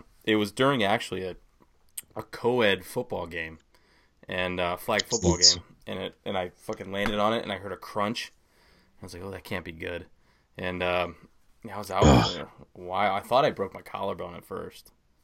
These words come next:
Speaker 1: but it was just
Speaker 2: I'm almost positive this one got initially injured snowboarding 'cause I, I ride really fast,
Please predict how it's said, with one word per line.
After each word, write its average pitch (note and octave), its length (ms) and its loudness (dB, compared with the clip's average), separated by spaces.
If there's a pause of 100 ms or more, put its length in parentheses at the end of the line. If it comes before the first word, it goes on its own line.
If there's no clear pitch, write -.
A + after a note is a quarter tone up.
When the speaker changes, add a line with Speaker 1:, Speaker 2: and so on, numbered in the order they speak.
(200)
Speaker 1:
but F2+ 100 -10
it F#2 100 0
was - 100 -2
just - 140 0
Speaker 2:
I'm A#2 140 10
almost C3 400 12
positive G#2+ 600 10
this F#2 260 4
one G2+ 280 4
got E2+ 400 4 (300)
initially F2+ 580 4
injured F#2+ 340 6
snowboarding G2 680 6 (400)
'cause F2 160 4
I, F2 300 8 (120)
I E2 320 4
ride F2 360 6
really E2 340 2
fast, E2 600 4